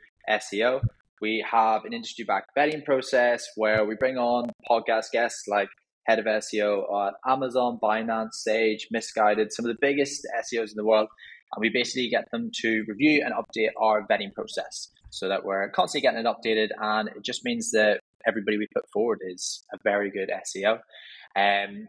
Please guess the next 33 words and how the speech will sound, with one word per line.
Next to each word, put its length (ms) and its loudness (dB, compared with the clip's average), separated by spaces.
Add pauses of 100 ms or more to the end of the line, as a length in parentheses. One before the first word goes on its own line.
so, 380 0
yeah, 180 2
that's 140 -6
kind 160 -6
of 60 -6
what 140 -4
we 80 -10
do 120 -6
in 80 -4
a 60 -6
nutshell, 520 0
but 240 0
we 80 -8
do 140 -2
a 40 -2
lot 220 4
around 280 -2
that. 220 -2
So, 360 0
as 80 0
I 60 -2
mentioned, 300 -8
we 80 -12
do 100 -12
the 80 -16 (120)
podcast. 440 4 (240)
My 100 0
team 380 -4
does 560 2
live 320 6 (100)
webinars 420 0
every 180 -10 (100)
Friday 480 4